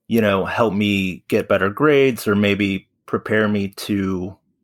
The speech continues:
you know, be a professor, which is kind of what I wanted to do when I was in college. And I think it just always sort of came back to, you know, this is something that I think I can do. This is a way where I can feel like I'm doing well, where I feel like I'm succeeding.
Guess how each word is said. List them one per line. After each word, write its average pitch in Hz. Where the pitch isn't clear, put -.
you 98
know, 90
be 101
a 95
professor, 98
which 90
is -
kind 104
of 98
what 98
I 95
wanted 98
to 95
do 98
when 98
I 98
was 98
in 101
college. 98
And 104
I 107
think 117
it 98
just 117
always 117
sort 117
of -
came 113
back 98
to, 98
you 101
know, 95
this 123
is 104
something 107
that 95
I 92
think 113
I 101
can 101
do. 110
This 107
is 107
a 104
way 98
where 101
I 95
can 95
feel 110
like 104
I'm 98
doing 98
well, 104
where 92
I 95
feel 107
like 104
I'm 104
succeeding. 110